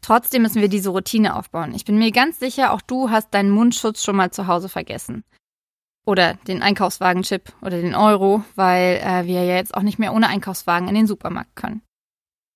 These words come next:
Aber es wird sich verfestigen. Wir werden uns daran gewöhnen und das ist eine Routine. Und auf die gleiche Art und Weise können wir die anderen Routinen, die Routinen, die uns wirklich weiterbringen, die uns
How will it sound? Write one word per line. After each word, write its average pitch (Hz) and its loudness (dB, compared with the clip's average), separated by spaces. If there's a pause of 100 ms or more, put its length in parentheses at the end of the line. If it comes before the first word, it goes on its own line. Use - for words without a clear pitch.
(480)
Aber 214 4
es - -4
wird 190 -4
sich - -8
verfestigen. - -6
Wir 175 -6
werden 202 4
uns 196 -6
daran 190 0
gewöhnen 208 -2
und - -6
das 190 -6
ist - -10
eine 185 0
Routine. 214 -2 (320)
Und 208 -2 (140)
auf 208 0
die 196 -12
gleiche 226 0
Art 233 2
und 220 -2
Weise 196 2
können 202 -2
wir 190 -4 (120)
die - -4
anderen 226 4
Routinen, 175 -4
die 214 2
Routinen, 214 0
die 190 -4
uns 202 -6
wirklich 202 -6
weiterbringen, 180 -2
die 190 -6
uns 202 -4